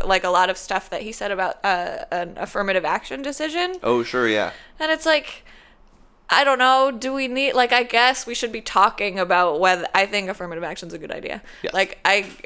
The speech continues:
Speaker 1: like, I guess we should be talking about whether it's a good idea and, like,
Speaker 2: Sure.
Speaker 1: making
Speaker 2: How do we know it's a
Speaker 1: decisions.
Speaker 2: good idea
Speaker 1: Yeah.
Speaker 2: unless we have a discourse and we,
Speaker 1: Yeah.
Speaker 2: and we hammer home?
Speaker 1: Yeah, but, like, do we need somebody representing the point of view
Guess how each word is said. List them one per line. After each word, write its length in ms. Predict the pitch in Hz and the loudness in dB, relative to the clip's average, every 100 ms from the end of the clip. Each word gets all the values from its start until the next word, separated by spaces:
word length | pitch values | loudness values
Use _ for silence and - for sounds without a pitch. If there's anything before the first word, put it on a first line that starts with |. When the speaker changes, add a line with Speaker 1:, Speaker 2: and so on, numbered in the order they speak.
| - | 2
Speaker 1:
like, 240 | 190 175 - | 4 4 2
I 60 | 196 | 0
guess 360 | 208 190 - | 2 2 2
we 80 | 190 | -4
should 200 | - 208 | -4 -4
be 80 | 185 | -6
talking 560 | - 202 185 - 220 240 | -4 0 0 0 -4 -4
about 320 | 233 226 226 | -2 -2 0
whether 360 | 220 220 233 233 | -2 -2 0 0
it's 200 | 226 - | -2 -6
a 40 | |
good 220 | 240 247 | 0 2
idea 420 | 247 247 247 262 262 | 4 2 0 0 2
and, 280 | 269 262 202 | 2 0 -2
like, 180 | 180 175 | -2 2
Speaker 2:
Sure. 260 | 165 90 | 2 2
Speaker 1:
making 640 | 190 202 190 190 - 202 190 | -2 0 2 2 -2 0 4
Speaker 2:
How 180 | 151 156 | 4 4
do 80 | 151 | 2
we 160 | 147 | 2
know 420 | 127 123 127 131 | 2 6 6 6
it's 120 | 123 233 | 4 2
a 100 | 151 | 2
Speaker 1:
decisions. 40 | |
Speaker 2:
good 160 | 120 113 | 4 6
idea 600 | 110 104 110 107 104 - | 4 2 2 4 2 2
Speaker 1:
Yeah. 160 | - 269 | 2 4
Speaker 2:
unless 420 | 107 113 113 - | 6 4 2 -4
we 320 | 110 110 107 - | -4 -2 -2 -6
have 260 | 107 101 87 | -4 -2 -2
a 60 | |
discourse 760 | 90 117 120 - 117 113 104 - | -6 -2 -2 0 0 2 0 -6
and 200 | - 92 | -8 -8
we, 400 | 101 85 90 78 - | -6 -4 -4 -6 -2
Speaker 1:
Yeah. 260 | 247 208 | 0 0
Speaker 2:
and 80 | - | -2
we 60 | - | -6
hammer 760 | - 113 104 101 101 98 90 - | -4 -2 0 0 0 0 -2 -4
home? 80 | - | 0
Speaker 1:
Yeah, 300 | 254 208 170 196 - | 2 0 -4 -12 -4
but, 140 | 233 | 0
like, 380 | 214 220 - - | 2 0 -2 -10
do 160 | 226 233 | -6 -4
we 160 | 233 | -4
need 240 | 208 208 208 | 0 0 0
somebody 460 | 233 214 208 202 | -4 -2 0 0
representing 640 | 190 185 185 190 185 185 185 | 0 -2 -2 -2 0 -2 -4
the 80 | |
point 260 | 175 185 180 | -6 -6 -4
of 120 | 180 | -4
view 480 | 185 180 180 185 185 | -2 0 2 2 -2